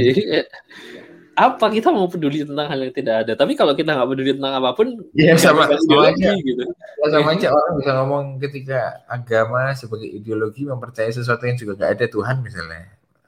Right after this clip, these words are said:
Speaker 3: Maksudnya yang kita tidak bisa lihat dan lain sebagainya,
Speaker 2: Ah,
Speaker 3: sama
Speaker 2: ah,
Speaker 3: aja.
Speaker 2: ah. Loh, kan Bah, dari terminologi tidak ada dan tidak bisa dilihat kan sudah berbeda dong.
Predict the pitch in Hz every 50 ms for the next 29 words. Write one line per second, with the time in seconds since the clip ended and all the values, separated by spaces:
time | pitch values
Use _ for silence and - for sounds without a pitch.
0 | _ _ 95 98 - - 107 120 127 110 82 - 107 107 110 107 104 110 101 107
1 | 98 104 95 87 - - 104 92 98 95 107 98 92 90 87 90 90 - - -
2 | 90 92 98 127 131 117 107 95 92 90 95 123 - _ _ _ _ _ _ _
3 | _ _ _ _ - - _ _ - 127 113 110 - - - - - 196 220 254
4 | 233 180 - - _ _ _ _ _ _ _ _ _ _ _ _ - - - _
5 | _ _ _ _ _ _ _ _ - - - - - - _ 143 120 120 139 135
6 | 131 123 123 143 143 151 143 - 147 135 139 135 131 131 131 127 127 123 127 -
7 | 147 135 131 123 - 120 117 113 113 127 123 117 120 110 107 127 127 123 123 110
8 | 117 120 - 131 120 123 123 120 117 131 127 131 160 170 180 170 - 139 117 113
9 | 107 110 113 107 107 101 110 107 113 110 107 98 98 101 104 104 110 - - 107